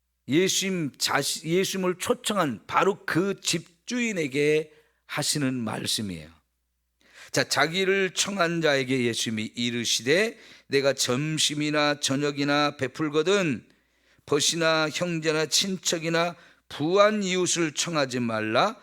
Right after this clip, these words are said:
두렵건대 그 사람들이 너를 도로 청하여 내게 가품이 될까 하노라." 하시면서 도리어 우리가 누구를 초청할 것이냐?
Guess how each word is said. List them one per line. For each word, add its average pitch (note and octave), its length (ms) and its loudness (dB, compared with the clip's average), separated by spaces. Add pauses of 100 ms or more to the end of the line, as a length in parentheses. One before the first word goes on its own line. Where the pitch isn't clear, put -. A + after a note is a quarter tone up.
(200)
두렵건대 B2+ 540 0
그 A#2+ 260 -4
사람들이 A2 460 -2
너를 G2+ 320 -4
도로 F3 540 -2
청하여 D3+ 520 -2 (260)
내게 A#2 380 -2
가품이 F3 640 -4
될까 D3 540 -2
하노라." A#2 480 0
하시면서 A2+ 760 -2 (380)
도리어 F3 360 4
우리가 D#3+ 420 2
누구를 F#3+ 720 -2
초청할 F3 580 -4
것이냐? D#3 640 2